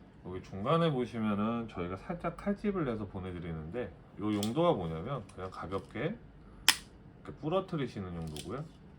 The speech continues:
자, 좌우에 세로로 장착을 해야 되기 때문에 요 부분은 그냥 테이프만 가볍게 이제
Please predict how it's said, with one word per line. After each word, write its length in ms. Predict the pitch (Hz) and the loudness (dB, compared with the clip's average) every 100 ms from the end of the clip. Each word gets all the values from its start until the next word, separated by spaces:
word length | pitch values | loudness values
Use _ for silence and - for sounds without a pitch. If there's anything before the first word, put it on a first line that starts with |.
| - - - - - - - - - - - - - - | -18 -16 -18 -18 -16 -16 -12 -6 -6 -8 -14 -8 -8 -8
자, 340 | - 80 80 143 - - - | -2 -2 -2 -6 -8 -10 -4
좌우에 880 | - 127 135 104 117 117 107 104 76 - | 8 10 10 8 8 8 6 2 -2 0
세로로 540 | 190 208 208 190 180 160 | 4 8 8 10 8 6
장착을 480 | 101 98 113 110 | 0 0 0 2
해야 200 | 135 175 | 4 4
되기 240 | 170 139 113 | 4 2 0
때문에 560 | 95 87 85 135 98 76 | -4 -4 -2 -2 -2 -2
요 60 | 98 101 - | 0 0 -2
부분은 580 | 90 95 98 147 185 160 | -4 -2 0 0 0 -4
그냥 200 | 87 82 | -4 -4
테이프만 560 | - 190 202 147 104 98 | 0 0 0 -2 -2 0
가볍게 500 | 196 98 104 - 87 | 0 0 -2 -2 -2
이제 240 | 78 - | -2 -6